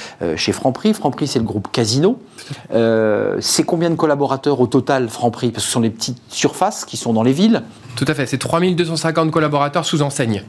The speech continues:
Speaker 1: Sous enseigne.
Speaker 2: Tout à fait.
Speaker 1: Il y a de la franchise aussi, peut-être ?
Speaker 2: Il y a de la franchise, tout à fait.
Speaker 1: Il y a de la franchise. Précisons, et on, on va rentrer dans le vif du sujet, euh, une fois que je vous aurai présenté Mathieu Penet, mais vous vous êtes retrouvé, vous, en première ligne,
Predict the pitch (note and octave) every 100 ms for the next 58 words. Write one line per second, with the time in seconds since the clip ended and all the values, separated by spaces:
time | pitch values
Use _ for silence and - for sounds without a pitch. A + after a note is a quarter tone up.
0 | - - - G#3 E3+ D3+ - A2 F#2+ -
1 | D3+ C3+ B2+ C3 B2+ A#2+ B2 - C#3 B2+
2 | B2 F#3 D3+ C#3+ B2 B2+ - B2+ - A#2
3 | - A2+ A2+ B2+ C3+ - B2 - G#2+ -
4 | - - F#3 F#3+ F3+ F3+ B2+ B2+ A#2+ A#2+
5 | A#2 A2 B2 A2+ G#2 A2 G#2 G2+ A#2 F#3
6 | F#3+ - - G1+ G1+ - - A2 A2+ G2+
7 | G2+ G2+ G2+ - G2 F#2 A2 G2+ F#2 F#2
8 | A#2 E3 C#3 - - - - B2 C3 C3+
9 | A#2+ - B2 A2 C#3 A#2+ - G#2 G#2+ F#2+
10 | D3+ G#3+